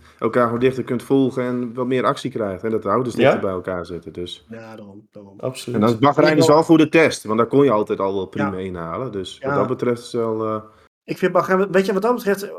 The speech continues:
Speaker 3: hoe, hoe vet Melbourne ook is, helemaal met het vroeg opstaan, dat we altijd een F één, F één ontbijtje met z'n vieren deden en zo, weet je.
Speaker 1: Ja.
Speaker 3: Buiten het feit dat dat een, een hele mooie baan is, vind ik Bahrein daarvoor een mooiere seizoen, seizoensopener. Omdat Melbourne vond ik altijd qua race, als het gewoon droog was, vond ik het altijd een beetje een,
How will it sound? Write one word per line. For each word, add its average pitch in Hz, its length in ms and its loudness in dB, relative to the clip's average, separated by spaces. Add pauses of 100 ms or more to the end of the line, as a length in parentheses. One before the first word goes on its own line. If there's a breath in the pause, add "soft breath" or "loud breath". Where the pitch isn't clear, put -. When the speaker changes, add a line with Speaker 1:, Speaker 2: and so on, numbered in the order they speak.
(100)
Speaker 3:
hoe, 170 460 0
hoe 180 140 0
vet 214 280 0
Melbourne 180 400 2
ook 131 100 -6
is, 196 180 -2
helemaal 160 280 2
met 160 100 0
het 139 100 -8
vroeg 156 180 -2
opstaan, 170 280 0
dat 143 60 0
we 143 100 2
altijd 147 240 -2
een 143 60 -4
F 127 40 -4
één, 170 400 -4
F - 40 -16
één 180 120 -2
ontbijtje 160 320 0
met 151 80 -2
z'n - 100 -8
vieren 156 200 -4
deden 147 260 0
en 143 60 0
zo, 135 180 -2
weet 139 180 -2
je. 160 120 0
Speaker 1:
Ja. 127 180 -4 (420)
Speaker 3:
Buiten 185 380 4
het 147 100 -8
feit 160 140 0
dat 160 120 -2
dat 165 80 -6
een, 147 160 -6
een 143 220 -4
hele 180 260 2
mooie 156 260 0
baan 139 260 -2
is, 196 260 -6
vind 170 340 -2
ik 175 160 -2
Bahrein 143 440 0
daarvoor 170 380 -4
een 139 80 -4
mooiere 190 300 2
seizoen, 139 480 -4
seizoensopener. 127 500 -6
Omdat 127 200 -4
Melbourne 156 320 0
vond 139 120 -4
ik 131 60 -6
altijd 156 300 -2
qua 131 200 -2
race, 160 420 -2 (180)
als 151 160 -2
het 131 120 -8
gewoon 143 200 -2
droog 156 220 2
was, 175 160 -4
vond 156 120 -4
ik 135 60 -6
het - 80 -14
altijd 151 200 -4
een 147 80 -6
beetje 147 280 -4
een, 131 200 -4